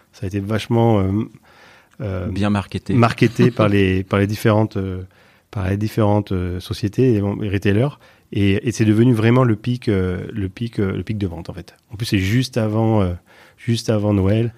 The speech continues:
Speaker 2: Pour,
Speaker 1: Et
Speaker 2: pour,
Speaker 1: ça pose des problèmes, hein.
Speaker 2: pour, pour donner un ordre d'idée, euh, sur, euh, ce que ça représente sur, euh, sur des infras ou sur, euh,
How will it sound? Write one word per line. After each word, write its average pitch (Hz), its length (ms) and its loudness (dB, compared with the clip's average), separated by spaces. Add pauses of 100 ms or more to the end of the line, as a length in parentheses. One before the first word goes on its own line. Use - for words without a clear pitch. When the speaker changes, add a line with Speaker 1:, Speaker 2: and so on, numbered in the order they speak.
Speaker 2:
Pour, 117 140 -2
Speaker 1:
Et - 20 -6
Speaker 2:
pour, - 160 -10
Speaker 1:
ça 123 100 -2
pose 131 140 0
des 117 60 2
problèmes, 95 340 0
hein. 107 180 -10
Speaker 2:
pour, - 160 -8
pour 98 200 -6
donner 107 220 2
un 107 140 2
ordre 92 200 0
d'idée, 101 380 0
euh, 92 120 0
sur, - 320 -8
euh, 80 360 0
ce - 100 -8
que 82 100 -2
ça - 120 -4
représente 95 440 0
sur, - 260 -4
euh, 78 120 0
sur - 180 -6
des 80 200 -2
infras 95 580 0
ou 87 180 -2
sur, - 300 -8
euh, 76 180 -4